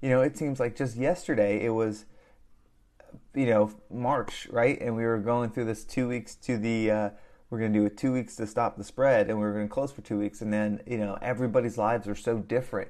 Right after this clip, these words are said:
you know, now. And that's been, you know, six months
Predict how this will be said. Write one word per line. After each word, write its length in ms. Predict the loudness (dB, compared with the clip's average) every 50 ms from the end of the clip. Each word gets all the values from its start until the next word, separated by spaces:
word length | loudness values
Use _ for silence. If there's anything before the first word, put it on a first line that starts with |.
| -10 -8
you 100 | -6 -4
know, 160 | -4 -4 -4
now. 460 | -4 -2 -2 -2 -2 -4 -6 -10 -14 -16 -20 -20 -20 -20 -20 -20 -20 -16 -6
And 160 | -4 -2 0
that's 200 | 0 -2 -2 -4
been, 380 | -4 0 0 2 2 0 0 -4 -4
you 80 | -4
know, 100 | -4 -4
six 400 | -6 -8 -6 -6 -6 -6 -4 -4
months 480 | -4 -2 -2 -2 -4 -6 -8 -14 -18 -14